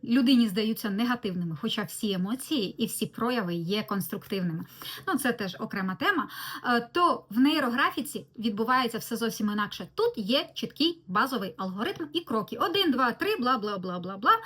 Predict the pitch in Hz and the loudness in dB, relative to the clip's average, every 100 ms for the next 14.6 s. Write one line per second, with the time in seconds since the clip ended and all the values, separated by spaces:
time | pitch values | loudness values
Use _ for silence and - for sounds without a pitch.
0 | - - - 220 311 330 294 - 277 226 | -10 -14 -8 -2 0 2 0 2 4 6
1 | 214 311 285 214 262 269 277 285 254 208 | 6 6 4 4 4 2 -2 -2 0 0
2 | 233 269 208 190 269 277 233 226 403 311 | 2 2 0 -4 -2 0 0 0 0 0
3 | 202 214 330 330 - 202 190 320 330 254 | -4 -2 -2 -2 -2 -2 -2 -2 -2 -2
4 | 339 320 220 - 202 226 220 - 220 196 | 2 2 0 -2 0 0 0 -2 -4 -4
5 | 202 220 214 180 - - - 254 403 330 | -2 0 -2 -4 -10 -10 2 4 4 2
6 | 269 262 220 208 196 285 349 339 330 311 | 0 0 0 0 0 0 2 2 4 4
7 | 285 240 226 - 214 185 185 - - - | 4 2 0 0 -2 0 -6 -8 -18 -12
8 | - 330 277 240 - 370 - 320 262 359 | 0 4 4 4 2 0 0 -2 2 4
9 | 277 294 285 311 349 - 339 - 302 262 | 4 4 0 0 -4 -2 -6 -4 -6 -2
10 | 262 302 277 247 254 254 330 320 480 480 | 2 2 2 0 -2 -4 -2 0 0 0
11 | 339 294 285 277 247 247 240 247 247 233 | 0 0 0 0 0 0 0 0 4 4
12 | 262 277 427 370 277 277 269 254 247 277 | 2 4 4 4 2 4 4 2 -2 -6
13 | - 302 427 440 285 - 240 262 285 240 | -4 -2 -2 -2 -2 0 0 2 4 6
14 | 233 233 202 180 - 185 | 4 4 -2 -6 -8 -12